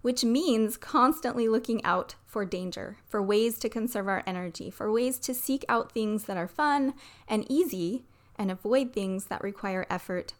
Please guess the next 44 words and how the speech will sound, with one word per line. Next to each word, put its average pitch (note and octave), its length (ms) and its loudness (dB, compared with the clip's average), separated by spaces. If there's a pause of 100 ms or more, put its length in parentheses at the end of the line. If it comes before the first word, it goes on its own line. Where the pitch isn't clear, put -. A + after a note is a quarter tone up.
(100)
or F3+ 200 -4
discomfort. - 760 -10 (600)
Thank E4 260 0
you, E3 100 -4
brain. E3+ 500 -2 (160)
<laughs> D#4+ 240 6 (400)
And E4+ 200 6
so C#4 220 4
whenever C#4 500 4
you F#4+ 160 6 (220)
feel A#3+ 380 4
inspired C#4 720 4
and G3+ 160 -2
decide G3+ 360 -2
you G#3 60 -2
want G#3 200 -2
to G3 60 -8
try B3+ 400 0
to - 140 -4
change E4+ 300 0
something D#4 320 2
in C4 80 4
your B3 100 2
life, A#3+ 360 4
whenever A3 300 0
you B3 140 2
try A#3 180 -4
to G#3 100 -2
start G3+ 420 -2
a G#3 60 -2
new G3 140 -2
routine B3 640 0
or F#3+ 120 -2
habit, A#3 520 0 (440)
or G#3+ 180 4
simply A#3+ 400 2
believe A3 380 0
a A#3+ 40 4
new A3 160 4
thought G#3 280 0
or G3+ 100 -2
idea, G3 520 -2 (340)
your C#4+ 200 4
brain A#3 360 2